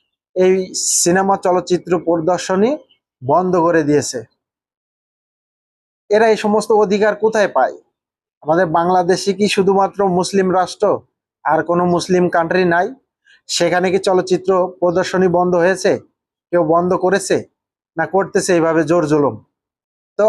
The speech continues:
আমি আপনাদের বলতে চাই, আপনার বাংলাদেশে কি শুধুমাত্র এরাই মুসলিম আর অন্য রাষ্ট্রে মুসলিম নাই? এই যারা কিনা এইগুলো বন্ধ করেছে, বন্ধ করতে গেছে, আপনারা খোঁজ নিয়ে দেখেন না, তাদের মোবাইলগুলো চেক করেন, এরা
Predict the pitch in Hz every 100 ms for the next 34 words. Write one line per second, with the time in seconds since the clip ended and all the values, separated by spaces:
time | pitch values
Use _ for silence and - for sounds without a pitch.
0 | 190 180 208 175 185 220 240 214 180 180
1 | 165 151 170 165 180 175 147 170 185 185
2 | - 208 - - 190 214 214 208 220 202
3 | 220 226 208 208 240 233 139 _ _ -
4 | 151 165 180 190 190 - 202 190 185 208
5 | 196 208 247 277 _ _ _ _ 151 170
6 | 180 190 208 220 220 220 202 220 208 202
7 | 202 196 190 208 202 175 175 175 165 170
8 | - 170 180 - 131 _ _ - 151 175
9 | 175 196 196 190 202 190 190 202 202 170
10 | 123 _ - 143 175 180 185 190 190 202
11 | 196 202 196 - 190 180 185